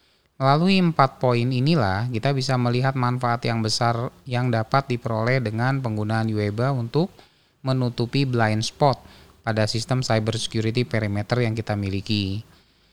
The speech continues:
Waktu antara awal penyerangan hingga awal penanganan akan sangat menentukan besaran kerusakan yang dapat terjadi.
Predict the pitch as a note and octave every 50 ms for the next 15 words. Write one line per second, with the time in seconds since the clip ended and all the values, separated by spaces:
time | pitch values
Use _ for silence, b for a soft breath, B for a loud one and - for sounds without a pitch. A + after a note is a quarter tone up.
0 | b b b b _ - - - - A2+ G#2 F#2+ - - C#3 D3 D#3+ D#3+ C#3+ B2+
1 | A#2+ A#2 A#2 A2+ A#2 A2+ A2+ A2+ A2+ A2+ A2+ A2+ A2+ A2 G#2 G#2 G#2 A#2 C3 C#3+
2 | D3 D3+ D3 D3 C3+ C3 C3 C3+ C3+ C#3 C#3 C#3+ D3 D3+ D#3+ D#3+ D#3+ D#3 D#3+ D#3+
3 | D#3+ C#3+ A#2+ A2+ A2 A#2+ A#2 A2+ A2+ A2 A2 A2 A2+ B2 C3 D3 D#3 D#3 D3+ C#3
4 | C3 B2 B2 A#2+ A#2+ B2 C3 C#3 D3 C#3+ C3+ A#2 A2 - A#2 A#2 A2+ - A#2 A#2+
5 | C3 C#3+ D3+ C3+ B2 A#2+ A2+ A2 G#2+ A2+ G#2+ - C3 C#3 C#3+ B2 A2+ - - A2+
6 | A2 A#2+ A#2+ B2 - - A#2+ A2 A2 - G#2+ G2 F#2+ - - B2+ C3+ C3+ C3 A#2
7 | A2 A2+ A#2+ B2 C3+ C3+ D3 E3 E3+ D3+ C#3 C3+ - - - G2 G2 - - A#2
8 | A#2 - - - - _ - A2+ A#2 G#2+ G#2+ G2+ G2 G#2 G#2+ G2 F#2+ G2 A2